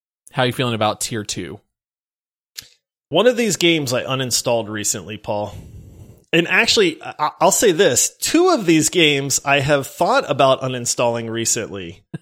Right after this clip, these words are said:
Speaker 1: <laughs>
Speaker 2: One of them I actually did uninstall, and I will say this. The other one I think is not far behind it.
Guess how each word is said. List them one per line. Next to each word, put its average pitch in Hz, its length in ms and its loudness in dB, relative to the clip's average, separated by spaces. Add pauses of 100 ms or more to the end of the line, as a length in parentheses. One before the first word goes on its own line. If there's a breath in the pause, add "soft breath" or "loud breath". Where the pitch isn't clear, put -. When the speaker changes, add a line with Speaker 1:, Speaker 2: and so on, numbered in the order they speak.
Speaker 1:
<laughs> - 240 -14
Speaker 2:
One 226 260 2
of 339 100 -2
them 294 160 4
I 226 100 2
actually 180 420 0
did 151 220 2
uninstall, 151 800 2
and 139 140 -2
I 135 80 -2
will 135 120 -2
say 151 200 0
this. 135 280 2
The - 160 -4
other 156 180 2
one 143 180 2
I 127 60 0
think 127 260 -4
is 117 180 -4
not 123 480 -4
far 113 280 -4
behind 98 440 -8
it. - 200 -16